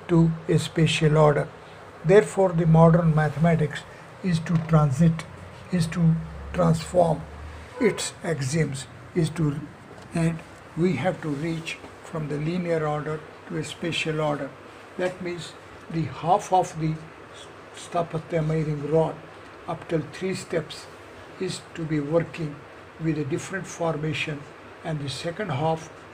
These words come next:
of the Sthapatya Miring rod is to be of a different formation. Here there is going to be linear order at play, and here there will be a spatial order at a play.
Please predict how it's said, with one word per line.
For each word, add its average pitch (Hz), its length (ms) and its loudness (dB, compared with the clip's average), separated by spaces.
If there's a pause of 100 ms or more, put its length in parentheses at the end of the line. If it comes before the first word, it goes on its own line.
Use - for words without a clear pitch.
(140)
of 147 180 -6
the 147 60 -6
Sthapatya 160 680 -6
Miring 143 360 -4
rod 151 260 0 (400)
is 175 160 -2 (100)
to 160 100 -6
be 143 220 -2 (300)
of 147 160 -4
a 151 80 -4
different 160 440 -6
formation. 151 640 -4 (680)
Here 196 280 4 (320)
there 160 160 0
is 156 200 -4
going 160 240 -4
to 156 80 -8
be 143 100 -6
linear 185 560 -2
order 160 320 0
at 143 220 -8
play, 151 300 -2 (360)
and 143 120 -8
here 170 260 -2
there 151 260 -4
will 139 240 -6
be 151 180 0 (340)
a 165 100 -4
spatial 165 640 -4
order 143 320 -4
at 143 120 -8
a 143 80 -8
play. 147 320 -6